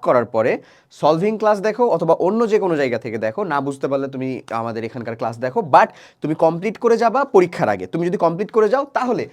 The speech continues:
এখান থেকে এইটটি পার্সেন্ট সাজেশন, মানে এইটটি পার্সেন্ট কমন পাওয়ার যে সাজেশন, সেই গ্যারান্টিটা আমরাই দিচ্ছি, ঠিক আছে? ওকে, so চলে আসো ভাই, আর কথা না বাড়িয়ে আমরা শুরু করি। আমাদের প্রথম অভিজ্ঞতার ভিতরে আছে জানার মাঝে অজানা করেছি সন্ধান, এই পার্টটুকু। দেখি এই পার্টের ভিতরে কি আছে ভাইয়া। ওকে, so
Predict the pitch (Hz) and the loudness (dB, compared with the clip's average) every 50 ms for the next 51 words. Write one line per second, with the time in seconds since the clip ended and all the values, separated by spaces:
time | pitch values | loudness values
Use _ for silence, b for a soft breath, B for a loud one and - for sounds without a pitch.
0 | b b b 147 175 160 151 165 151 165 175 - 190 226 254 240 - 302 262 233 | b b b -10 -8 -8 -8 -6 -8 -10 -8 -6 -6 -4 -4 -4 -6 -4 -2 -2
1 | 254 220 - - 233 220 190 175 - 170 160 156 160 156 - 143 110 117 127 147 | -2 -4 -2 -2 -2 -4 -4 -4 -2 0 0 0 0 -2 -4 -4 -4 -2 -2 -2
2 | 156 165 - 208 175 190 185 - 196 175 175 - 180 185 196 214 196 196 180 151 | -2 -2 -4 -4 -4 -4 -4 -4 -6 -4 0 0 2 2 2 0 0 2 2 2
3 | 147 151 139 143 156 135 - 123 127 123 123 110 - 147 139 127 127 131 127 143 | 2 2 0 -4 -6 -4 -2 -2 -2 -2 -4 -6 -6 -4 0 0 0 0 -2 -4
4 | 143 208 - 127 123 117 107 98 95 87 92 - - - - _ _ _ _ _ | -6 -6 -4 -4 -4 -4 -4 -6 -8 -10 -14 -16 -18 -20 -20 _ _ _ _ _
5 | - - 110 - - - - b b b b b 139 131 135 - b b b b | -8 -4 -4 -4 -4 -6 -10 b b b b b -8 -8 -8 -10 b b b b
6 | 170 156 214 208 214 202 202 220 202 262 240 196 - 151 160 190 180 175 170 170 | -4 0 2 2 2 2 2 0 0 0 0 0 -2 -4 -6 -6 -6 -6 -4 -4
7 | 175 220 254 185 165 165 - 214 185 165 123 107 98 90 b b b b - 175 | -4 -4 -4 -4 -6 -6 -4 -4 -4 -4 -4 -6 -8 -10 b b b b -6 -2
8 | 196 190 220 220 - 226 226 - 320 311 294 294 330 196 202 190 175 160 170 139 | 0 0 0 0 0 -2 0 0 0 0 2 2 4 6 6 6 6 4 2 2
9 | 156 143 143 135 131 - - 214 123 135 131 151 185 202 196 165 147 135 160 165 | 4 4 4 4 4 2 0 0 0 0 0 0 0 0 2 0 0 2 2 2
10 | 143 - 131 143 147 180 190 180 147 139 127 123 113 127 117 - 117 104 101 95 | 2 2 2 2 2 2 2 0 -2 -4 -6 -6 -8 -10 -14 -14 -14 -14 -14 -14
11 | 101 90 80 - _ _ - 165 180 170 175 113 104 - - - 95 - 85 - | -16 -18 -18 -20 _ _ -4 -2 -2 0 0 -2 -6 -6 -10 -14 -14 -14 -14 -18
12 | b b b b 160 160 - 208 196 190 196 185 180 180 180 185 170 180 185 175 | b b b b 0 2 4 6 6 8 8 8 6 6 0 0 2 0 0 0
13 | 175 185 175 170 185 170 151 196 220 - b b b b b 190 - - B B | 2 2 2 2 0 -2 -2 -2 -4 -4 b b b b b -2 -2 -2 B B
14 | B B - | B B -4